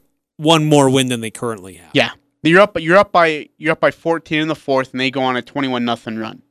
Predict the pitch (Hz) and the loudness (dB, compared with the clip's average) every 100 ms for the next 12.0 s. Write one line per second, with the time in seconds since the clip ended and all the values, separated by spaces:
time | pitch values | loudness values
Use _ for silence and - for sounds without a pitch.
0 | _ _ _ _ _ _ _ _ _ _ | _ _ _ _ _ _ _ _ _ _
1 | _ _ _ _ _ 135 202 151 135 170 | _ _ _ _ _ 2 2 4 0 0
2 | - - _ _ _ _ - 139 143 - | -4 -14 _ _ _ _ -2 0 0 0
3 | 226 240 220 170 196 185 170 147 - 143 | 0 0 -2 0 0 0 -4 -4 -6 -2
4 | 165 160 220 330 220 - _ _ - 185 | -2 0 0 0 -4 -8 _ _ -4 -2
5 | 180 269 269 233 160 165 240 202 196 - | 0 -2 -2 -4 -2 0 0 -2 -6 -12
6 | 151 196 285 - 214 214 175 131 156 185 | -8 -6 -6 -2 0 2 -2 0 2 2
7 | 220 202 196 170 - 170 226 160 117 117 | 0 -2 -2 -6 -4 -2 -2 -2 -4 -4
8 | 113 _ _ _ _ _ _ _ - 190 | -6 _ _ _ _ _ _ _ -4 0
9 | 180 185 147 185 - 170 247 214 151 120 | 2 0 -2 -4 -2 -2 0 0 0 -2
10 | - - - 202 226 160 151 190 127 - | -6 -6 0 0 0 -2 -2 -2 -6 -12
11 | _ _ 143 143 - 190 185 127 113 - | _ _ -2 -2 0 -2 -4 -10 -12 -14